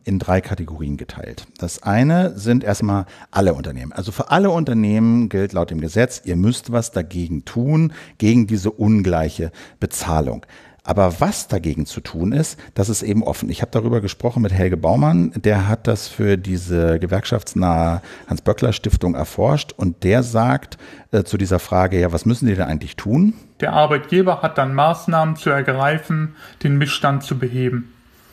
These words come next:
Speaker 2: Das ist die vage Formulierung. Wie und wann das dann genau zu geschehen hat, ist nicht formuliert und dann auch eben nicht sanktioniert.
Speaker 1: So, das ist das Problem. Also du hast sozusagen bei ganz vielen Unternehmen,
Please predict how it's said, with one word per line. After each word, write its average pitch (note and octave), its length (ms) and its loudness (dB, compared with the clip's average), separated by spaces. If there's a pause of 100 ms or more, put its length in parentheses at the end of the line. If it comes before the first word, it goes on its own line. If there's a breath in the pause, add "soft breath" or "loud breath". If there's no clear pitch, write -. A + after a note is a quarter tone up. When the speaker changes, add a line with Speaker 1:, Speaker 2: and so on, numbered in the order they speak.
(320 loud breath)
Speaker 2:
Das C3+ 220 0
ist C#3 160 -6
die C#3 100 -2
vage C3+ 280 2
Formulierung. C3 720 0 (480 loud breath)
Wie E3 220 4
und D#3+ 180 0
wann C#3+ 180 4
das C#3+ 220 -2
dann C3+ 160 0
genau C3 420 0 (240)
zu - 160 0
geschehen C3+ 480 0
hat, C3 160 -2
ist C3 140 -4
nicht C3+ 160 0
formuliert C3 560 2
und B2+ 100 -2
dann B2+ 140 2
auch B2+ 100 0
eben C#3+ 220 0
nicht C3 180 -2
sanktioniert. B2+ 720 0 (600 soft breath)
Speaker 1:
So, E2+ 220 0
das G#2 180 2
ist A#2 120 -2
das A#2+ 100 2
Problem. G#2+ 400 0 (380)
Also G#2 380 2 (200)
du G#2+ 140 0
hast C#3 160 0
sozusagen A#2+ 500 2
bei G#2+ 120 2
ganz A#2 340 0
vielen A#2+ 640 0 (220)
Unternehmen, A2+ 600 2